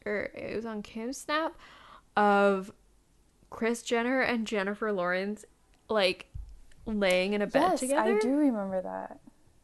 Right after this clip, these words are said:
Speaker 1: Okay, so they showed, like, videos and stuff from this dinner they recently had, and it's just the
Speaker 2: <laughs>
Speaker 1: same vibe. Kris and Jennifer Lawrence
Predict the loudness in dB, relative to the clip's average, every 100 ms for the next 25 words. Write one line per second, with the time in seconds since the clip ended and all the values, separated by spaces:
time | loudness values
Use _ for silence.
0 | _ _ _ _ _ -20 -20 -20 -20 -8
1 | -2 0 0 -4 -4 -2 0 2 2 -2
2 | -12 _ _ _ -20 _ _ _ _ -18
3 | -18 -16 -6 4 4 4 0 2 2 2
4 | -2 -4 -8 -6 0 4 6 6 4 -4
5 | 0 0 0 -4 -4 -4 -4 -2 -2 -2
6 | -4 -6 -8 -6 -4 -2 -2 -4 -4 -6
7 | -6 -6 -6 -4 -2 0 0 -2 -2 -2
8 | -2 -4 -6 -8 -14 -14 _ -20 -20 -20
9 | -4 4 6 6 4 0 -2 -2 2 4
10 | 2 -2 -6 -4 -2 -2 -4 -4 -4 -2
11 | 0 0 0 -2